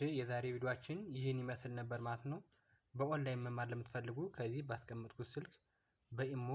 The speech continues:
በቴሌግራም እንዲሁም በዋትስአፕ መደወል ትችላላችሁ ማለት ነው።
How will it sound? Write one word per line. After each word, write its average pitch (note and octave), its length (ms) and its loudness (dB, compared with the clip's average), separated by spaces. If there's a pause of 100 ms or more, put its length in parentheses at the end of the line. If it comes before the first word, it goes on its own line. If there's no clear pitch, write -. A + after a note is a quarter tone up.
በቴሌግራም A#2+ 680 -2
እንዲሁም A#2+ 300 -2
በዋትስአፕ A#2 500 -2
መደወል A#2 420 0
ትችላላችሁ A2 640 -6
ማለት A#2 300 -4
ነው። D#3 140 0